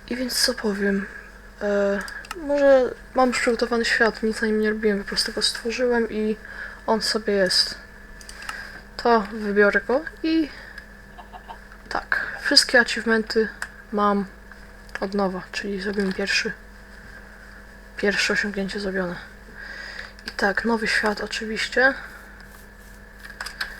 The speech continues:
Zobaczę, jaką mam. Normalna czy daleka? Zostanę chyba przy normalnej. Więc tak, survival minecraftowy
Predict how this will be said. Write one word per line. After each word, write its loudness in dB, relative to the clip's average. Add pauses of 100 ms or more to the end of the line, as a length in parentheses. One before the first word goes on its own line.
(140)
Zobaczę, 0
jaką -4
mam. 2 (1800)
Normalna 4
czy 0 (560)
daleka? -2 (880)
Zostanę 2
chyba 0
przy -2
normalnej. -2 (1120)
Więc 0
tak, -2 (240)
survival 4 (420)
minecraftowy -2